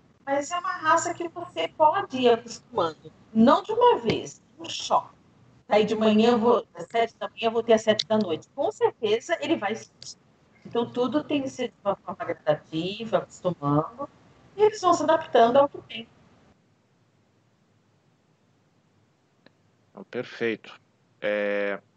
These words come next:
Speaker 2: aqui, ó, eu, bom, eu não, eu não vou ler essa pergunta porque eu sei que vai, nós vamos falar horas, se, se bobear, a respeito da, de uma pergunta que surgiu aqui.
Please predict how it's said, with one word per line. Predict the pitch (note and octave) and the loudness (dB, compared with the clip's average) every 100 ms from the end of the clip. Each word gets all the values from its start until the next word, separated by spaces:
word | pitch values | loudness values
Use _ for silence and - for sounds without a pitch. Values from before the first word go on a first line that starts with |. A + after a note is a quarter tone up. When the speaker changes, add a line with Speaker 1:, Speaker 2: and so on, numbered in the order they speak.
| - | -10
Speaker 2:
aqui, | A#2 - D#3 | -10 -8 -8
ó, | B2 A2+ | -8 -6
eu, | A#2+ - _ - | -10 -14 _ -12
bom, | A2 F#2+ | -10 -8
eu | G#2 | -6
não, | C3+ | -4
eu | C3 | -2
não | C3+ | -4
vou | D3 E3 | -4 -4
ler | |
essa | D#3 D#3 | -6 -10
pergunta | C#3+ C3+ D#3+ | -14 -12 -14
porque | D3+ D#3+ | -12 -12
eu | C#3 | -10
sei | D#3+ | -12
que | D3+ | -12
vai, | C3+ C#3 C#3 C3+ B2+ A2+ F#2+ _ | -6 -4 -4 -8 -14 -20 _ _
nós | A#2+ A#2 B2 | -10 -8 -6
vamos | C3+ C#3+ | -8 -6
falar | C#3+ A#2+ B2+ C#3 - | -6 -4 -4 -6 -10
horas, | - C3 C#3 B2 G#2+ F#2+ - - _ _ _ | -4 -2 -2 -4 -8 -12 -20 -20 _ _ _
se, | - - A#2+ - | -12 -10 -8 -10
se | - A#2 | -10 -4
bobear, | B2 G#2+ A#2 A2+ | -2 -2 -4 -4
a | |
respeito | A#2 - B2 A#2 A2+ | -10 -14 -14 -14 -10
da, | B2 | -10
de | A2 | -8
uma | B2 | -10
pergunta | B2 A2+ A#2 B2 | -10 -10 -10 -12
que | - | -12
surgiu | - B2 A2 A#2+ | -12 -12 -6 -4
aqui. | A2+ - G2 | -4 -6 -10